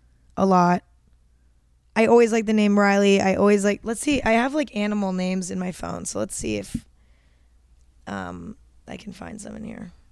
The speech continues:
I like the name Oliver, but I already have a cat named Oliver. And I also, I wouldn't name a kid Oliver, though. I think I like that as an animal name. Yeah, I'm really stumped on the names. I'm gonna hope that my, like, whoever I get married to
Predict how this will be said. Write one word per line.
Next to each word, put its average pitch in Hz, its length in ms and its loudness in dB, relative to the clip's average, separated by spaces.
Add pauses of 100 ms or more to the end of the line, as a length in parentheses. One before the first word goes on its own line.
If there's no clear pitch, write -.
(1120)
I 214 60 -8
like 233 240 -2
the 262 60 -4
name 240 240 2
Oliver, 202 800 4 (1120)
but 208 160 2
I 214 100 4
already 220 180 4
have 196 80 0
a 196 40 -2
cat 190 240 0
named 185 160 0
Oliver. 185 600 2
And 208 100 0
I 233 100 4
also, 262 220 2
I 233 80 4
wouldn't 277 220 0
name 202 220 0
a 196 60 0
kid - 320 -8
Oliver, 175 340 -8
though. - 120 -8
I 165 100 -4
think 180 140 -6
I 101 60 -2
like 95 140 -8
that 90 120 -8
as 87 100 -6
an 80 80 -12
animal 85 340 -12
name. 76 280 -10 (540)
Yeah, 247 220 2
I'm 262 180 -2
really 247 160 2
stumped 226 240 0
on 214 80 2
the 214 60 2
names. 196 280 0
I'm 208 180 -2
gonna 220 180 2
hope 220 160 2
that 214 100 -2
my, 202 180 0
like, 196 320 0 (280)
whoever 208 280 0
I 220 60 2
get 214 120 0
married 196 280 -2
to 190 340 -4